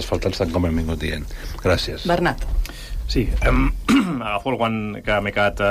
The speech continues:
Speaker 3: abans a, a mitges del, del Ramon en relació a si explicàvem si havíem fet feina o no havíem, eh,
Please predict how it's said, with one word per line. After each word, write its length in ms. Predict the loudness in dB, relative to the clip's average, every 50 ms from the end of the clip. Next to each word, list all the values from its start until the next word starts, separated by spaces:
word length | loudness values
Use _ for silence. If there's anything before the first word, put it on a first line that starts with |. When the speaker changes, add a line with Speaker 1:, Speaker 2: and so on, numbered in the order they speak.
| 4 4 2
Speaker 3:
abans 220 | 2 0 0 0
a, 140 | 0 0 0 0
a 60 | 0
mitges 320 | 0 -2 0 0 -2 0 2
del, 220 | 4 4 4 2 0 2
del 160 | 2 2 4 4
Ramon 300 | 4 4 4 4 4 2
en 80 | 2
relació 380 | 2 0 0 0 0 2 4 4 4
a 40 | 4
si 280 | 2 -2 -4 -6 -6 -6
explicàvem 600 | -6 -6 -6 -2 2 4 4 4 4 4 2 0 -4
si 140 | -6 -6 -2
havíem 180 | 0 2 2 2
fet 140 | 0 -2 0
feina 260 | 2 4 4 4 4
o 40 | 4
no 60 | 2 2
havíem, 240 | 0 0 2 2 2 2
eh, 140 | 2 2